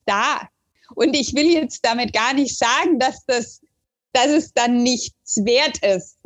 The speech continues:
Aber man bekommt doch, also wenn man dann versucht, diese Perspektive mit einzubeziehen, wirklich die wirklich konkrete lokale Perspektive, dann ändert sich wirklich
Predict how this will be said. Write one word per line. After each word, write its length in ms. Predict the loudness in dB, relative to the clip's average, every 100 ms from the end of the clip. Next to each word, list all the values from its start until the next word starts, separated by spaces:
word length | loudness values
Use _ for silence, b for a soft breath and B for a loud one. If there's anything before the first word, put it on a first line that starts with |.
| _
Aber 220 | -2 0
man 240 | 0 0 -2
bekommt 600 | -4 -4 -2 -2 -2 0
doch, 220 | 0 -2 -8
also 280 | -8 -4 -4 -4 -2
wenn 200 | -2 0
man 180 | 0
dann 160 | -2 -4
versucht, 840 | -4 -8 -8 0 4 4 0 -10 -14 -4
diese 640 | -2 -2 -2 0 -2 -6 _ _ _ _ _
Perspektive 1300 | -2 0 0 -4 0 0 2 2 2 0 2 0 -4 -14 _ _ _ _
mit 180 | -4 -4
einzubeziehen, 1200 | -2 -2 -2 -2 -2 0 -2 -4 -6 -2 -2 -2 0
wirklich 400 | 2 4 2 0
die 280 | 0 0 0
wirklich 720 | -4 0 2 2 -2 -4 -4 -6
konkrete 720 | -4 -2 -2 -2 -2 0 0
lokale 680 | 0 -2 -2 -2 0 -2
Perspektive, 1120 | -4 -4 -4 -4 -8 -6 -6 -4 -2 -2 -4 -6 -14 _ _ -4
dann 420 | 0 0 -2 -6 -2
ändert 400 | 2 4 2 0
sich 380 | 2 0 0 -2
wirklich 580 | 0 0 0 -2 -2